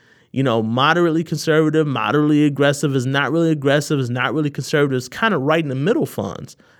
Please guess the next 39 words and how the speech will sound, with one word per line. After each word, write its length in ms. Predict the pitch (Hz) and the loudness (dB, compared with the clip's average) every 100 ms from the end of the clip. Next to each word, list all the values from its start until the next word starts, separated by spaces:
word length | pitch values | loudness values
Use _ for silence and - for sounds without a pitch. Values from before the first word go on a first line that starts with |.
| - | -8
It's 100 | 165 | -2
not 140 | 294 | 0
even 360 | 311 220 143 92 | 2 0 0 0
one 160 | 175 | 0
of 60 | 196 | 2
their 140 | 175 | 2
more 260 | 151 156 131 | 2 2 0
aggressive 500 | 107 117 180 - 135 | 0 0 0 -2 -4
funds 340 | 135 120 113 | -2 -2 -2
that 180 | 113 117 | -4 -2
been 140 | 139 | -2
around 600 | 135 117 123 156 127 113 117 _ | -2 0 0 0 0 -4 -10 _
for 160 | _ 143 | _ -4
decades 520 | 127 147 147 151 135 | 0 0 2 0 0
upon 320 | 123 131 120 | -2 -2 -2
decades 420 | 120 127 127 113 113 | 0 -2 0 -4 -4
upon 320 | 110 117 110 | -6 -6 -2
decades 420 | 123 120 123 110 | -2 -2 -6 -6
upon 320 | 110 117 110 | -8 -8 -4
decades. 580 | 110 127 - 98 85 - _ _ _ _ _ _ - | 0 0 -2 -10 -12 -16 _ _ _ _ _ _ -2
Listen, 400 | 139 165 151 120 | 2 2 0 -2
ladies 240 | 120 117 | 0 0
and 80 | 113 | -4
gentlemen, 460 | 110 110 110 107 107 _ _ _ _ - | -4 -4 -4 -6 -10 _ _ _ _ -20
you 340 | - 120 180 | -8 0 2
can 200 | 247 277 | 2 0
go 160 | 196 185 | 2 2
out 180 | 180 165 | 2 0
there 140 | 156 | -2
and 120 | 135 | 0
get 180 | 127 143 | 0 -2
ten 200 | - 151 | 0 -2
percent 280 | 135 139 127 | -2 -2 0
rate 140 | 123 | 0
of 60 | 120 | 0
return 380 | 110 131 120 - | -2 -2 -2 -4
in 180 | - 175 | -2 0
the 100 | 170 | 2
market 540 | 117 117 127 165 208 | 0 -2 -2 -2 -4